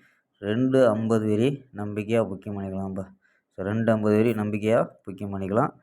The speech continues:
அதே மாதிரி வெற்றி பணம் ஃபுல் வெற்றியா இருந்துச்சுன்னா half an hour-ல கொடுத்துருவாங்க. கேரண்டியா இருந்துச்சுன்னா உடனே கொடுத்துருவாங்கப்பா. So, நம்பி புக்கிங் பண்ணிக்கலாம். நம்ம சேனல்ல தொடர்ந்து நீண்ட நாட்களா கொடுத்துக்கிட்டு வரோம். So, பார்த்தீங்கன்னா சூப்பரா பண்ணிக்கிட்டு இருக்கா. So,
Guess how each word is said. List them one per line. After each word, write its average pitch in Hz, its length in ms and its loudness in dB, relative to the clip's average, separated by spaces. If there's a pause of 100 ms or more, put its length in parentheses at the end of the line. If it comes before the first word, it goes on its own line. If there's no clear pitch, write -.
(340)
அதே 98 100 0
மாதிரி 117 200 2
வெற்றி 120 320 0
பணம் 117 300 0
ஃபுல் 127 240 2
வெற்றியா 120 320 2
இருந்துச்சுன்னா 117 440 0
half 107 220 2
an 107 120 -4
hour-ல 110 240 4
கொடுத்துருவாங்க. 101 500 2 (520)
கேரண்டியா 131 460 6
இருந்துச்சுன்னா 107 400 2
உடனே 107 280 4
கொடுத்துருவாங்கப்பா. 98 580 -2
So, - 200 -10
நம்பி 117 360 0
புக்கிங் 107 380 -6
பண்ணிக்கலாம். 101 460 -2 (460)
நம்ம 101 200 -6
சேனல்ல 120 460 2 (160)
தொடர்ந்து 113 460 0 (920)
நீண்ட 110 240 0
நாட்களா 110 340 4
கொடுத்துக்கிட்டு 104 460 0
வரோம். 120 260 0
So, - 120 -8 (260)
பார்த்தீங்கன்னா 113 460 0
சூப்பரா 123 360 0
பண்ணிக்கிட்டு 107 360 -2
இருக்கா. 107 180 6
So, 101 140 -4